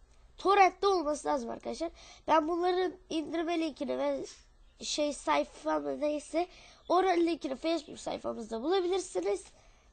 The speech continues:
Torrent'te burada bir sürü oyun var. Arkadaşlar eğer torrent yüklüyse direktman buraya girip şu aramaya bir de jiraf yazıyorsunuz. Enterli-,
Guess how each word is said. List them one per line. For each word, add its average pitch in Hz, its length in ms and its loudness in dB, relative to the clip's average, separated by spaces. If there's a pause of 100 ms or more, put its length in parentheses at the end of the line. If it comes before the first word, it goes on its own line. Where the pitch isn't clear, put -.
(1120)
Torrent'te 254 640 2
burada 349 400 2 (320)
bir 370 160 4
sürü 302 200 -6
oyun 311 200 0
var. 220 140 -6 (400)
Arkadaşlar 359 520 2
eğer 359 340 4
torrent 349 500 2
yüklüyse 285 560 -6 (440)
direktman 254 520 2
buraya 269 240 -2
girip 240 340 -4 (300)
şu - 240 -6
aramaya 220 520 -4 (1200)
bir 233 160 -10
de - 180 -8 (440)
jiraf 247 460 -4 (300)
yazıyorsunuz. - 640 -10 (640)
Enterli-, 262 580 -2